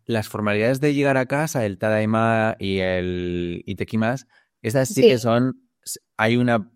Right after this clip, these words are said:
Speaker 1: una cosa que uno dice y la respuesta que dice el otro. Pero en un restaurante
Speaker 2: Claro.
Speaker 1: no, no es, no es así.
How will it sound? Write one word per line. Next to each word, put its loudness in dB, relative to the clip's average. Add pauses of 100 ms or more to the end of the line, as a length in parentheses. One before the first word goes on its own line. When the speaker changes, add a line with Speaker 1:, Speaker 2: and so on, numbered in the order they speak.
(160)
Speaker 1:
una 0
cosa -2
que -6
uno 0
dice 0
y 0
la 2
respuesta -4
que 0
dice -6
el -4
otro. -6
Pero 0
en 2
un 2
restaurante 0
Speaker 2:
Claro. 4 (360)
Speaker 1:
no, 0
no 0
es, -4
no -2
es -6
así. -8